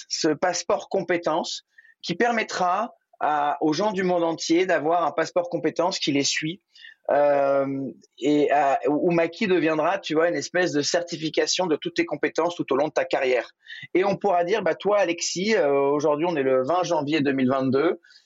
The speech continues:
bah, t'es quelqu'un d'empathique dans ta personnalité. Euh, en termes de, euh, skills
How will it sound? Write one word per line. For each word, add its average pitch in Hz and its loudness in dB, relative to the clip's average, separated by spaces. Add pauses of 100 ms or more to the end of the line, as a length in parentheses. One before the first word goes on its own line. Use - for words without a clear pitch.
(160)
bah, 147 0
t'es - 0
quelqu'un 180 0
d'empathique 185 -2 (180)
dans 135 -2
ta 143 0
personnalité. 147 -2 (420)
Euh, 143 2
en 160 0
termes 175 0
de, 156 2
euh, 165 4
skills 190 0